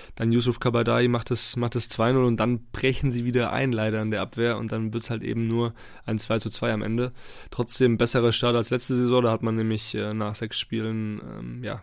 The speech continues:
nur drei Punkte gehabt. Das soll dieses Jahr sich natürlich ändern. Das ist auch ganz wichtig für, für die Mannschaft. Die wurde ja verstärkt. Das haben wir letzte Woche auch schon,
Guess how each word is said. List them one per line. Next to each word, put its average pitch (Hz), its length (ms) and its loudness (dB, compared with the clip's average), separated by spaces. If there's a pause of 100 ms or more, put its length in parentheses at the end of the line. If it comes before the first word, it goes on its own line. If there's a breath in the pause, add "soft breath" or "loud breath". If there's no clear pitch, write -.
(120)
nur 123 100 -4
drei 120 200 -8
Punkte 120 340 -4
gehabt. 110 280 -4
Das - 100 -8
soll 110 180 -4
dieses 113 320 -2
Jahr 107 240 -4 (420 loud breath)
sich 110 140 -6
natürlich 117 600 0 (280)
ändern. 113 400 0
Das 104 120 -8
ist 117 160 -6
auch 110 140 -4
ganz 113 200 -4
wichtig 120 340 -2
für, 113 340 0 (480 loud breath)
für 131 140 8
die 127 80 10
Mannschaft. 143 440 6
Die 127 60 -2
wurde 131 160 8
ja 127 100 8
verstärkt. 139 400 2
Das 127 140 -2
haben 123 80 0
wir 117 80 4
letzte 120 260 0
Woche 120 180 2
auch 117 120 2
schon, 117 300 2